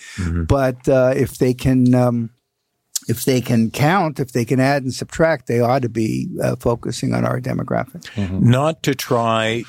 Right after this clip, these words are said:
Speaker 1: to influence, if someone's listening, how they might wish to vote. But, uh, what about the two of you, Peter, yourself? How do you, s-, now in a week, I mean, all it takes is one faux pas overnight,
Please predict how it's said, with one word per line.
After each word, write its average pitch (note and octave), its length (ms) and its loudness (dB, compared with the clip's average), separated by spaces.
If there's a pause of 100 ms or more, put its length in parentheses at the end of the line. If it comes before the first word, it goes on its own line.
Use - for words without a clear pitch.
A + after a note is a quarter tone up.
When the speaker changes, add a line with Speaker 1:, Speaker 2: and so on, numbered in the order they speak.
Speaker 1:
to G#2+ 300 0
influence, G#2 960 0
if G2+ 140 -2
someone's G2+ 800 0
listening, G#2 800 0
how G2 260 -2
they F#2+ 240 2
might G2 340 2
wish G2 280 -2
to G#2 80 -2
vote. G2 360 0 (500)
But, A2 540 -2
uh, A2+ 240 2
what A#2+ 300 0
about A2+ 280 -4
the A2+ 100 -2
two B2 200 2
of G#2 140 2
you, G2+ 180 4
Peter, A2 500 2
yourself? G2+ 580 0
How - 220 -4
do C#3 80 0
you, B2+ 140 2
s-, - 240 -4
now G2+ 320 0
in D#3+ 140 2
a C#3 80 2
week, A2+ 420 -4 (720)
I A2 60 0
mean, G#2+ 200 2
all C3 260 0
it A#2+ 100 0
takes A#2 280 -2
is F#2 220 -2
one A#2+ 340 2
faux B2+ 400 -2
pas D2+ 300 -8 (320)
overnight, A2+ 720 0